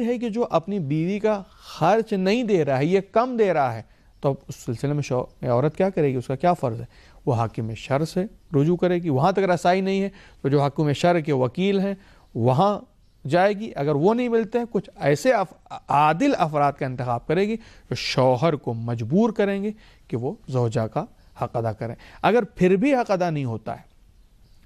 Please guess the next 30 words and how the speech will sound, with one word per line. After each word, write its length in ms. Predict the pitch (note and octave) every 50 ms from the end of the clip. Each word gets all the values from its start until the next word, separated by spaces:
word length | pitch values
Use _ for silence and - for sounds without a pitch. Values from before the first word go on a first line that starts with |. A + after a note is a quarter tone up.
| - -
تو 60 | D#3 D3+ - -
اب 140 | F3+ G#3 G3 G3+
وہ 160 | B3+ C4+ C4 C4 - - - _
شوہر 600 | - - - - D3 C#3+ C#3+ C3+ A2+ D3 C#3+ C#3+
کے 280 | C#3 C3+ - D#3 D3 C#3+
مال 520 | C#3 C3 C3 C3+ D3+ F3 G#3+ B3 B3 A#3
سے 220 | G#3 - - G3 E3+
بغیر 400 | C3+ B2 C3+ B2 C3 C#3+ C#3+ C3+ - -
اجازت 840 | D3+ C3+ A#2+ C3+ C3+ C3+ C#3+ C#3+ C#3+ D3+ F#3+ B3 C#4 C4+ - _ _ _ _ _ _ _ _
اپنی 320 | - - - - C#3+ F3+ G3+ - - _ _ _ _
ضرورت 400 | - B2 B2 A#2 A2+ A2+ A2+ G#2+
بھر 160 | G#2+ A#2+ B2
وہ 140 | A#2+ A#2 A#2+
مال 300 | A#2+ A#2+ B2 C#3 E3 G3+ A#3+ - - - - - - -
لے 240 | B2+ A#2 B2+ B2+ A2
سکتی 480 | - - - - _ - G#2+ G2 F#2+
ہے، 120 | F#2+ - - - - - _ _
اس 120 | - B2+ -
کو 160 | - D3 C3+
یہ 140 | C3 D#3 F#3 - - _ - _ _ _ _ - -
حق 180 | D#3 - - -
حاصل 320 | A2+ G#2 - A#2 A2+ A2+
ہے 60 | A2+
کہ 140 | A#2 - B2
وہ 160 | C3 D#3+ G#3 - - _ _ _ _ _ _ _ - _ _ _ _ _ - B2+
حاصل 280 | C3 C3+ B2 - C3
کر 220 | A2 - - G2+ G2+
لے 120 | - -
اس 160 | G#2 - -
کو۔ 100 | - -